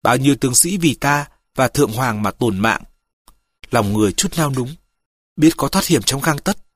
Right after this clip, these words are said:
Tiên tổ có độ trì, ta cũng có lúc mềm lòng, lưỡng lự nên hòa hay đánh. Để cho giặc trói, giữ cho xã Tắc khỏi bị giày xéo. Giặc đã đuổi rút phía sau, sát khí ngùn ngụt. Quyết chiến,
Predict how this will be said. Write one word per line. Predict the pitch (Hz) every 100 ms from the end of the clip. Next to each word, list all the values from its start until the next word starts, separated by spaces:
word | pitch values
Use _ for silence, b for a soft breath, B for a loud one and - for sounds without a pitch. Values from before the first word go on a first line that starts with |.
| _ _ _ _ _ _ _ _ _ _ _ -
Tiên | 151 131
tổ | 135 104 -
có |
độ | 143 160
trì, | - 131 117 101 - _ _ _ _ -
ta | 117
cũng | - 110
có | -
lúc | 131 175
mềm | 139 131 107
lòng, | 113 98 92 _ _
lưỡng | 127 135
lự | 180 160 - -
nên | 139 147
hòa | 139 117
hay | - 135
đánh. | 123 117 - - _ _ _ _ -
Để | -
cho | 120 185
giặc | 165 -
trói, | - 113 117 190 _ _ _ -
giữ | 139 170
cho | 165
xã | -
Tắc | 143 - -
khỏi | - 110
bị | 110
giày | 110 120
xéo. | 107 120 113 156 _ _ _ _ _ _ _ _ -
Giặc | 117 -
đã | 110
đuổi | 175 135
rút | 104 190 -
phía | -
sau, | 143 170 160 - _ _ -
sát | - 180
khí | - 160
ngùn | 190 175
ngụt. | 123 123 - _ _ _ _ _ _ _ _ _ -
Quyết | 170 -
chiến, | - 123